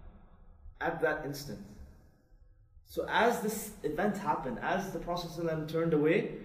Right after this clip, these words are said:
the ayat came down to him, revelation came down, and he, and part of the Prophet sallallahu alaihi wasallam's, uh, duty would be when the ayat come down, he would recite them. So, you know, the Prophet sallallahu alaihi wasallam is in such a, an odd situation because now,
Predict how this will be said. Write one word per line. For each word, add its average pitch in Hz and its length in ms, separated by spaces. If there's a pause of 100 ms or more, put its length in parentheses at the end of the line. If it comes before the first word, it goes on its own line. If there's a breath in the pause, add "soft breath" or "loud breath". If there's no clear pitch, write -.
(300 loud breath)
the - 80
ayat 196 460
came 170 300
down 123 380
to - 120
him, 208 280 (540)
revelation 151 420
came 143 240
down, 143 200
and 160 140
he, 175 260 (240 loud breath)
and 151 160
part 185 200
of 185 100
the 170 60
Prophet 170 300
sallallahu 170 140
alaihi 151 160
wasallam's, - 300
uh, 117 440
duty 202 320
would 151 180
be 151 180
when 139 200
the 127 100
ayat 143 400
come 151 120
down, 170 240
he 170 60
would 151 200
recite 120 400
them. 101 100 (680 loud breath)
So, 165 460
you 156 60
know, 156 120
the 143 60
Prophet 190 320
sallallahu 214 180
alaihi - 20
wasallam 156 100
is - 160
in 202 60
such 196 100
a, 175 80 (440)
an 139 180
odd 170 200
situation 147 680
because 131 260
now, 175 420